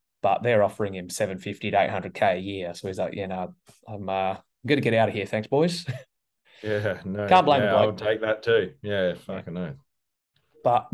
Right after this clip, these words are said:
Speaker 1: all of a sudden, you know, we tried to put Jeremy Sharp in a potential Gold Coast deal. Gold Coast want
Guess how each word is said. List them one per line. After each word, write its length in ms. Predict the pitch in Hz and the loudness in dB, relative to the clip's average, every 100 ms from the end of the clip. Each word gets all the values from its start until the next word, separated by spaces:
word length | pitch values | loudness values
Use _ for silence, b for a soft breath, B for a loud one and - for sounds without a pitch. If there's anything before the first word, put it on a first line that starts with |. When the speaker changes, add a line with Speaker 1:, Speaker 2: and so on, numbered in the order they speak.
| - | 2
Speaker 1:
all 200 | 160 170 | 6 6
of 80 | |
a 40 | 139 | 6
sudden, 380 | 135 123 117 135 | 4 4 4 0
you 80 | |
know, 140 | 123 123 | 0 0
we 80 | 120 | -2
tried 260 | 143 131 113 | 0 0 0
to 40 | |
put 240 | 110 117 _ _ | -8 -8 _ _
Jeremy 320 | - 120 110 104 | -4 -2 -2 -4
Sharp 500 | - 107 120 113 - _ - | -2 0 0 -2 -8 _ -10
in 140 | 117 | -6
a 120 | 113 | -4
potential 480 | 110 - 117 113 117 | -6 -8 -4 -4 -2
Gold 280 | 110 110 113 | 2 2 4
Coast 240 | 120 117 | 0 -2
deal. 400 | - 120 139 180 - _ _ - - - | -4 0 0 0 -6 _ _ -16 -16 -2
Gold 220 | 110 110 | 0 2
Coast 300 | 113 107 - | 0 -2 -2
want 320 | 107 107 104 | -2 0 -2